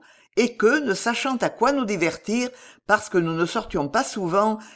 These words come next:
et n'avions d'autre exercice que de faire voler des cailles dans ma chambre, nous nous amusions à caresser les dames, en sorte qu'étant devenus tous deux amoureux d'une même beauté qui était madame de Sauves,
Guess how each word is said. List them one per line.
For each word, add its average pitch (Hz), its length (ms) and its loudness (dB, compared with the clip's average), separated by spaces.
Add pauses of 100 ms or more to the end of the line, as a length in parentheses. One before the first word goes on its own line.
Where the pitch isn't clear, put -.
et 175 120 4
n'avions 180 360 2
d'autre 220 320 0
exercice 190 720 -4
que 147 100 0
de 147 100 2
faire 240 320 -4
voler 202 320 6
des 156 160 2
cailles 185 360 2
dans 143 120 0
ma 135 160 0
chambre, 226 540 -2 (220)
nous 175 120 0
nous 180 200 4
amusions 247 520 2
à 247 80 0
caresser 202 460 -2
les 185 140 4
dames, 139 500 0 (400)
en 285 140 2
sorte 262 460 -2
qu'étant 202 320 4
devenus 196 600 0
tous 302 140 2
deux 226 300 -2
amoureux 175 480 0
d'une 151 260 -2
même 202 320 0
beauté 165 600 0 (260)
qui - 160 2
était 202 200 4
madame 190 380 2
de 143 100 0
Sauves, 208 540 0